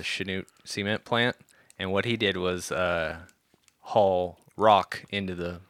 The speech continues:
cement plant, sold it to 'em, you know, by the pound or whatever, so they make concrete with it, obviously. Um, well, part of the, his job also was he, w-, we were out in the quarry and he did blasting. So actually drilled the holes, dropped the dynamite in the holes,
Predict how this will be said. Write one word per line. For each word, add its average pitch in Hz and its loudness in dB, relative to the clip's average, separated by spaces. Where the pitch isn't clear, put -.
cement 104 -4
plant, 92 -4
sold 92 0
it 90 -8
to 90 -6
'em, 85 -8
you 92 -8
know, 85 -4
by 85 -4
the 87 -4
pound 87 -2
or 85 -4
whatever, 85 -2
so - -10
they 80 -10
make 82 -10
concrete 107 -2
with 85 -6
it, 82 -2
obviously. - -8
Um, 87 -4
well, 87 -4
part 123 8
of 110 -4
the, 92 0
his - -14
job 87 2
also 98 2
was 82 -4
he, 87 -6
w-, - -16
we 98 -4
were 87 0
out 87 0
in - -12
the - -12
quarry 98 2
and 82 -10
he - -16
did 82 -10
blasting. - -2
So - -2
actually 90 -2
drilled 95 0
the 87 -2
holes, 98 0
dropped 95 2
the 90 0
dynamite 101 2
in 82 -8
the 92 -4
holes, 95 0